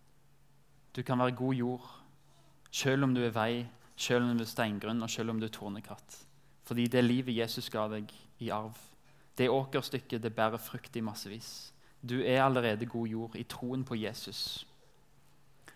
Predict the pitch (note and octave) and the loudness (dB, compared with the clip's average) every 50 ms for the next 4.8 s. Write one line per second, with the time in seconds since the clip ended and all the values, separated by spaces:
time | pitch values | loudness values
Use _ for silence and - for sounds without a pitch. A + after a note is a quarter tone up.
0 | - - - - - A#2+ - - - - D3 C#3 A#2 A#2+ C3 C#3+ B2+ B2 A#2+ A#2+ | -20 -20 -18 -12 -8 -8 -6 -4 0 2 4 4 6 6 4 4 6 6 6 6
1 | A#2+ A#2+ A#2+ B2 C3 B2 A2+ A2 - - - - - - - - - - - - | 6 4 2 2 0 0 -2 -2 -4 -6 -6 -6 -8 -10 -14 -18 -20 -20 -20 -20
2 | - - _ - - - - - - - - - - - - - - - - - | -20 -20 _ -20 -20 -20 -20 -20 -20 -20 -20 -20 -20 -20 -20 -20 -20 -10 -4 -2
3 | C3 A#2+ - - C#3 C3 - - - - B2+ - - - A2+ A2 A2 A#2+ - - | -2 -2 -2 -2 -6 -6 -8 -8 -6 -6 -6 -4 -2 -2 -2 0 -2 -2 -6 -8
4 | B2 G#2 A2 A2 A2+ B2 A2+ - A2+ A2 G#2 G2 F2+ - - - | -6 -2 0 0 0 0 -2 -6 -6 -6 -6 -8 -10 -12 -14 -20